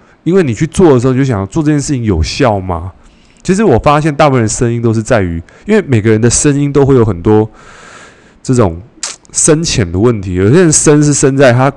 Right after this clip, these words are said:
底层的信念，就认为他做这件事没效。那没效的意义是，就是他觉得做这件事情，第一个他不相信，第二个是他不相信做这么简单的事情就有效，所以他的不相信有很多的层次。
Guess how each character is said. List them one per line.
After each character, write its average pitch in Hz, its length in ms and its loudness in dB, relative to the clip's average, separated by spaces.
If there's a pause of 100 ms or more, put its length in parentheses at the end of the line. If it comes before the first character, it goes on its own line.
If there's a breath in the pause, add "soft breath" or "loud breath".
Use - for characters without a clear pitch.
(160)
底 101 160 -2
层 107 180 0
的 110 80 0
信 139 220 -2
念， 123 160 2
就 117 80 4
认 117 220 4
为 92 80 0
他 101 80 0
做 110 100 -2
这 98 80 -2
件 98 80 0
事 98 160 -4
没 80 180 -8
效。 80 320 -8 (420 soft breath)
那 196 140 0 (120)
没 123 200 2
效 147 260 4
的 151 60 2
意 147 200 0
义 131 40 0
是， 120 140 -2
就 117 140 0
是 107 200 -4 (120)
他 180 100 -2
觉 147 160 0
得 113 160 2 (340 soft breath)
做 175 140 0
这 151 60 2
件 156 80 2
事 147 120 -6
情， 101 300 -6 (760 soft breath)
第 208 140 2
一 208 60 2
个 175 100 2
他 131 120 2
不 147 100 2
相 113 240 0
信， 95 180 -6
第 185 120 0
二 180 60 4
个 147 120 2
是 139 80 -4
他 151 120 -2 (140)
不 196 100 2
相 151 300 0
信 135 260 -2 (220)
做 165 160 4
这 135 140 0
么 113 120 0 (220)
简 98 180 -2
单 117 120 -2
的 110 60 0
事 110 100 -4
情 95 80 -6
就 123 160 0
有 82 160 -2
效， 80 280 -8 (360 soft breath)
所 196 120 2
以 180 40 2
他 185 140 0
的 180 80 -4
不 170 120 2
相 139 220 -2
信 131 160 -4
有 117 100 0
很 87 180 -4
多 104 140 0
的 101 80 2
层 82 280 -8
次。 85 260 -6